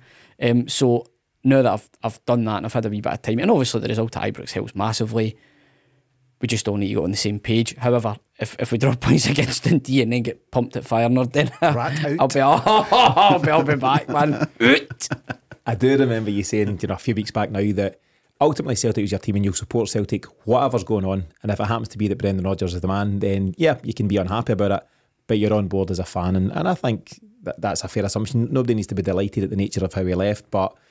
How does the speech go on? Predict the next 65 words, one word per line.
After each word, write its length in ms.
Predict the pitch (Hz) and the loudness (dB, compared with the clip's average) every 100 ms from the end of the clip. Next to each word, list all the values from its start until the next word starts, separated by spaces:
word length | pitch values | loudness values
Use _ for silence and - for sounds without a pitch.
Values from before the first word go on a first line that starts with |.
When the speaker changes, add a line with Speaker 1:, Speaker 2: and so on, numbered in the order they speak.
| _ _ | _ _
Speaker 3:
you 80 | - | -2
need 140 | 110 113 | 0 0
to 80 | |
look 140 | 101 - | -4 -4
at 60 | |
the 40 | - | -2
reality 240 | 98 101 110 | 0 0 -2
in 40 | |
the 80 | 95 | -4
bigger 180 | 95 92 | -4 -4
picture. 360 | - 131 - - | -6 -6 -4 -4
He's 180 | 101 | -2
here 140 | - 139 | 2 2
now, 200 | 117 127 123 | 2 0 -2
<laughs> 100 | _ | _
so, 260 | - - 107 | -12 -4 -4
so 160 | - | 0
we 40 | 104 | 0
need 100 | 117 | 0
to 120 | 107 | -2
get 60 | |
used 240 | 98 101 - | 0 -2 -2
to 80 | 113 | -2
it. 60 | |
And 120 | 107 101 - - - - | -2 -4 -10 -20 -18 -4
the 40 | |
signs 240 | 110 151 135 | 0 2 4
at 160 | 117 | 2
Ibrox 220 | 110 110 - | 0 -2 -2
are 80 | 101 | -2
that 100 | 107 | -2
things 240 | - 107 | -2 -2
are, 80 | 98 - - | -2 -4 -4
you 80 | |
know, 100 | 101 87 - | -4 -4 -12
back 340 | - 98 98 | -4 -2 -2
in 60 | 110 | -2
a, 160 | 98 98 | -4 -2
in 80 | 101 | -2
a 80 | 95 | 0
good 160 | 104 | 0
way. 240 | 95 107 113 - _ | 2 0 0 -6 _
Just 140 | - | -2
the 80 | - | 2
last 240 | 147 147 - | 2 2 2
thing, 300 | 175 127 - | 0 0 0
um, 380 | 131 127 120 117 | 0 2 2 2
you 80 | 139 | 2
obviously 440 | 147 - 117 110 | 2 0 0 0
need 140 | 113 | 0
to 60 | 107 | -2
consider 440 | - 101 117 104 | -2 -2 0 0
the, 600 | 98 101 98 95 95 95 - | 0 0 2 2 0 -2 -2
the 180 | - - | -2 0
injury 280 | 123 156 160 | 2 2 0
issues 240 | - 127 | 0 -2
that 60 | 131 | -2
he's 120 | 113 | -2
had 160 | 110 | -2
to 80 | - | -4
contend 380 | - 98 113 120 | -4 0 0 0
with 160 | 120 - | -2 -4
from 180 | 98 | -4
day 160 | 95 110 | 0 0
one. 260 | 101 127 | 2 0